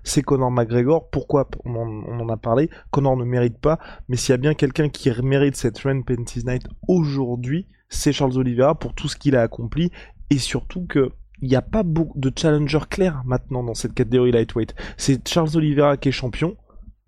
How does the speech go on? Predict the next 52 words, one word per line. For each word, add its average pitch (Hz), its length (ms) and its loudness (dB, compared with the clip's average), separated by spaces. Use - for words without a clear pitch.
tout - 160 0
le 185 80 4
monde 180 240 4
en 151 100 4
dessous, 208 300 -2
parce - 240 0
que, 165 380 4
bah, 117 160 4
les 117 120 2
gars 160 180 4
sont 139 180 -6
soit 143 200 2
sur 131 240 -2
une 131 100 0
défaite, 127 540 0
sur - 200 -4
une 123 100 -4
série 123 240 0
d'une 120 180 -6
défaite, 117 320 2
plusieurs 143 360 0
défaites 135 320 2
mais 127 100 -2
sont 131 240 -4
des 127 140 4
noms, 170 180 2
ou 147 140 4
alors 156 320 4
sont - 180 -4
sur 127 220 -2
une 123 80 -4
grosse 139 220 -2
série 127 180 2
de 120 60 -4
victoires 123 340 -2
façon 139 240 0
Islam 127 280 0
Makhachev 123 360 0
ou 220 100 4
Benil 147 320 4
Dariush, 131 400 2
mais 135 160 2
il 135 60 2
manque 170 320 0
cette 156 340 2
victoire 151 560 0
face - 420 0
au 143 100 4
gars 156 160 4
qui - 220 -2
est 131 60 2
classé 143 480 0